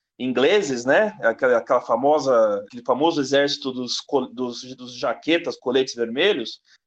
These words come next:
Eles, os ingleses falavam assim: "Quanto aos espanhóis, eu os quero combater,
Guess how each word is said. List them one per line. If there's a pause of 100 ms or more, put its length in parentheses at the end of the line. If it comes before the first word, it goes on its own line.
(160)
Eles,
os
ingleses
falavam
assim:
"Quanto
aos
espanhóis, (440)
eu
os
quero
combater,